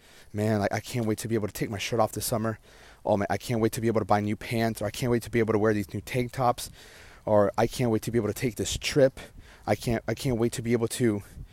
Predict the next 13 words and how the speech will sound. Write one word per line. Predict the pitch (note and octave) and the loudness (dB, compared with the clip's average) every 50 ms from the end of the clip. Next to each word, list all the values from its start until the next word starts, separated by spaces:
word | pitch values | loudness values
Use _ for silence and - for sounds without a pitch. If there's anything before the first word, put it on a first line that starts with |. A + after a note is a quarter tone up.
| - - - - - - - - | -20 -20 -20 -20 -20 -16 -6 -4
afford | - G#2+ - - - D3+ D3 D3 C#3+ C3 A#2+ A2+ A2+ | -4 -4 -2 0 2 6 8 10 10 8 6 4 0
my | A#2+ B2 B2 A#2 | 0 4 6 6
rent | A2 A2+ G#2 G#2 C3+ C#3 B2 - - - - | 6 4 4 4 4 4 4 2 -2 -4 0
without, | A#2+ A#2 A#2+ - - - C3+ - | 2 4 4 4 2 -2 -6 -2
be, | - C3 | 0 0
without, | - C3+ B2 C3+ C3+ C#3 D2 - - - _ | 2 6 8 10 10 10 8 4 -2 -2 _
like, | - C#3 C#3 - | 4 4 6 6
hesitating | - F#3 G3 F3 D#3+ - D#3 D3+ B2 A2 G#2 G#2+ | 6 6 6 6 4 4 6 6 6 6 4 6
or | B2+ B2+ A#2 | 6 6 6
being | A2+ D#3+ E3+ D#3 C#3 | 6 4 2 2 4
worried | D3 F3+ G#3 G#3+ F#3+ | 6 6 8 8 6
about | E3+ B2+ C3 A2+ G#2 F2+ | 6 8 8 8 8 6
it." | D#2 - - - - - | 2 -2 -6 -10 -12 -12